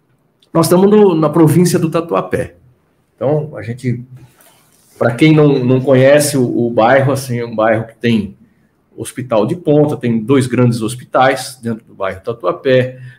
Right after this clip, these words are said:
temos dois teatros com mais de seiscentos lugares, muitos teatros novos,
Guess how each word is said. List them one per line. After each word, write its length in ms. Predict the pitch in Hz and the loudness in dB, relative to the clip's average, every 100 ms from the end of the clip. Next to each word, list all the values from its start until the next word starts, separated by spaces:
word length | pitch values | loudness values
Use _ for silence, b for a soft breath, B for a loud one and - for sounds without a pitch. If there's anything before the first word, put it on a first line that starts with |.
| _ | _
temos 280 | 143 135 120 | 0 2 2
dois 220 | 147 147 | 2 2
teatros 400 | 139 127 120 - | 2 0 0 -4
com 120 | - | -10
mais 540 | 120 107 104 110 120 117 | -8 -8 -6 -2 -2 -2
de 60 | |
seiscentos 540 | 117 113 101 110 107 127 | -4 -6 -4 -6 -8 -4
lugares, 760 | 170 175 123 123 120 - - - | -2 2 2 2 -2 -8 -12 -2
muitos 460 | 143 156 147 - - | 2 2 2 -4 -6
teatros 400 | 131 113 123 143 | -2 -2 -2 -2
novos, 480 | 175 139 135 135 - | 2 4 4 0 -10